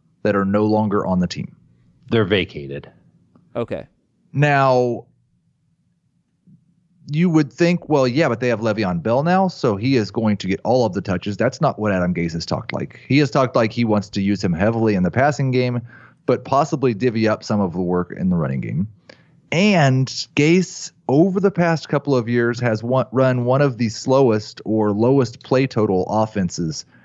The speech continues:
Speaker 1: in the N F L. And so I, I do think there's a little bit of a risk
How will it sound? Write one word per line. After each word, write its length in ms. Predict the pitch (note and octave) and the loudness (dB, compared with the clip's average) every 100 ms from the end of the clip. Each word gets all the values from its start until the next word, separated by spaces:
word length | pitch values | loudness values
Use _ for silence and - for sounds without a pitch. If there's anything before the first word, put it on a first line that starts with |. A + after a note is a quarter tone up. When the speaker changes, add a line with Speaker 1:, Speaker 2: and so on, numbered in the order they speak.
| _ _ _ _ _ - | _ _ _ _ _ -2
Speaker 1:
in 180 | D3+ | 2
the 160 | D#3+ C#3 | 2 2
N 100 | B2 | 2
F 200 | G2+ F#2 | 0 2
L. 360 | C#3+ C#2 G#1 - _ _ _ _ _ _ _ _ _ _ _ _ _ _ _ _ _ - | 0 0 -6 -14 _ _ _ _ _ _ _ _ _ _ _ _ _ _ _ _ _ -8
And 140 | B2+ C3 | -4 -2
so 240 | - D3 | 2 4
I, 160 | C#3+ D#3 | 4 0
I 120 | - D#3+ | 0 -2
do 360 | B2 G3 C#4 | -2 2 2
think 320 | - F3+ F3+ | 4 2 2
there's 180 | C3 D3+ | 0 0
a 60 | C3+ | 0
little 380 | C3 D3+ F3+ E3 | 0 2 4 4
bit 180 | D3+ | 2
of 100 | C#3+ | 0
a 80 | B2 | 0
risk 600 | B2 C3 B2+ A#2+ - - | 0 2 0 -2 -10 -20